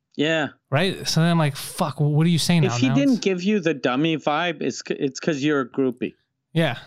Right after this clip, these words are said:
Speaker 2: Yeah, yeah,
Speaker 1: You're
Speaker 2: yeah,
Speaker 1: like,
Speaker 2: yeah.
Speaker 1: "He's so handsome and he's got a firm handshake."
Speaker 2: He's, <laughs> yeah, maybe something like that. Yeah, exactly.
Speaker 1: Yeah.
Speaker 2: But when I heard that, I was like, "Fuck, what a weird, like, you're not
Speaker 1: Yeah.
Speaker 2: listening to what I'm telling you." You know, it's like, if I see someone set a fire to a house, I'm like, "Yo, that guy set fire to the house.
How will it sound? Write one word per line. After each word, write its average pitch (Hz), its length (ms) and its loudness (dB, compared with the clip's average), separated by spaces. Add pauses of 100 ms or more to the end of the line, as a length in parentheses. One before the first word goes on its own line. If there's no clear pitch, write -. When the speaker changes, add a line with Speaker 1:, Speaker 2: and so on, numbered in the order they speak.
(160)
Speaker 2:
Yeah, 202 280 2
yeah, 208 60 2
Speaker 1:
You're 190 100 2 (100)
Speaker 2:
yeah, - 40 -
Speaker 1:
like, 143 80 2
Speaker 2:
yeah. 139 140 0
Speaker 1:
"He's 262 180 0
so 226 280 -2
handsome 220 580 0
and 196 200 0
he's 220 300 0
got 214 220 0
a 175 80 0
firm 214 320 0
handshake." 214 520 0
Speaker 2:
He's, 151 220 -2 (120)
<laughs> 147 100 2
yeah, 240 220 4
maybe 208 260 2
something 214 240 0
like 180 140 2
that. 202 160 2
Yeah, 202 180 2
exactly. 139 380 0
Speaker 1:
Yeah. 127 60 0 (360)
Speaker 2:
But 165 80 0
when 165 120 4
I 151 40 2
heard 190 220 0
that, 220 100 0
I 180 60 0
was 123 120 -4
like, - 140 -16
"Fuck, - 340 -6
what 180 100 0
a 185 60 2
weird, 147 560 0 (300)
like, 139 160 2
you're 147 100 4
not 185 140 2
Speaker 1:
Yeah. 151 60 4
Speaker 2:
listening 170 280 2
to 147 80 2
what 139 120 4
I'm 123 100 0
telling 165 260 2
you." - 80 -12 (960)
You 139 100 2
know, 151 220 4
it's 131 120 0
like, 135 280 0
if 139 340 -8
I 151 60 0
see 190 260 0
someone 180 360 2
set 165 180 0
a 131 40 0
fire 165 360 0
to 135 60 2
a 117 40 0
house, 156 220 -2
I'm 139 60 0
like, 139 100 2
"Yo, 147 80 2
that 147 120 0
guy 151 100 0
set 135 180 -2
fire 139 160 -2
to 127 60 0
the 131 40 0
house. 147 180 -4